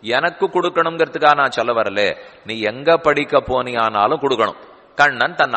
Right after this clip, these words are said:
ஆச்சாரியனிடத்திலே பிரார்த்திக்கிறார். "விதித அகில விஜானோ சர்வ ஜானமயாவபி சிஷ்யாச்சாரிய கிரமம் வீரோ கியாபயந்தோ யதூத்தமோ தத சாந்தீபனீம் காஷ்யம் அவந்தி புரவாசினம்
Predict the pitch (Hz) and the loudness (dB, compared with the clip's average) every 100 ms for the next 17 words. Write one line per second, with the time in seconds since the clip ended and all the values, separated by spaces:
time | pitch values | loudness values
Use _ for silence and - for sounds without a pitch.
0 | 110 135 139 123 113 107 104 98 - 82 | 0 2 0 0 -4 -4 -2 -4 -2 0
1 | 101 - 98 90 87 120 - - - 78 | 0 -4 -12 -4 0 0 -2 -20 -20 -10
2 | 104 101 98 139 185 - - - 107 - | -8 -6 -2 -2 -2 -8 -8 2 2 2
3 | 143 151 110 101 101 113 101 92 87 127 | -2 0 -2 -6 -8 -2 0 0 -2 -4
4 | 175 - - 135 135 151 175 135 98 104 | -6 -18 -2 2 2 2 0 -2 -4 2
5 | 117 147 147 127 120 107 92 92 - 123 | 2 2 0 2 4 4 4 2 -2 -10
6 | - - - 151 151 - 190 170 151 151 | -12 -20 -10 -8 -6 -2 0 0 2 2
7 | 143 131 139 156 - 110 127 135 120 101 | 2 0 -4 -2 2 2 2 -2 -4 -6
8 | 98 95 98 80 - - - 120 139 151 | -4 0 -2 -2 -12 -20 -2 2 2 0
9 | 156 143 139 120 139 147 104 123 139 - | -2 -2 -4 -4 -2 -2 -4 -4 -8 -6
10 | - 98 101 92 - - - 131 165 160 | -2 -2 -2 -4 -8 -12 -2 0 0 -2
11 | - 107 135 156 151 151 143 135 135 135 | -2 0 -2 -4 -6 -4 -4 -4 -8 -6
12 | - 104 110 - 113 95 - - - 98 | 2 2 2 0 -2 -2 -6 -20 0 2
13 | 120 143 135 147 151 117 113 123 117 110 | 4 0 -2 -4 -2 0 2 4 4 2
14 | - 101 101 | -2 -4 -4